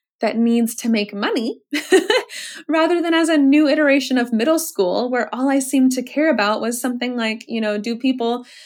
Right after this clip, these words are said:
like me? Am I enough? Am I being too much? Maybe I should just hide and try to not cause too much of a disturbance or even get noticed. Because if I'm noticed, I might not be safe and people might get annoyed.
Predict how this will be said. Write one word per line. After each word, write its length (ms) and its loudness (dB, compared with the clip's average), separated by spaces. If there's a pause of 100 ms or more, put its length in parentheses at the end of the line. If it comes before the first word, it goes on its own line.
(180)
like 320 2
me? 240 2
Am 120 -2
I 80 0
enough? 600 2
Am 100 2
I 120 2
being 300 4
too 200 4
much? 360 2
Maybe 220 2
I 60 4
should 160 -4
just 200 0
hide 360 0
and 160 4
try 260 -4
to 80 -2
not 240 -6
cause 360 0
too 140 -4
much 160 0
of 80 -6
a 60 -2
disturbance 680 -2
or 60 -2
even 240 0
get 180 0
noticed. 560 0 (320)
Because 180 2
if 100 0
I'm 120 0
noticed, 340 2
I 60 0
might 160 -2
not 120 -4
be 100 -8
safe 380 0
and 100 -4
people 240 -6
might 140 -14
get 100 -10
annoyed. 460 0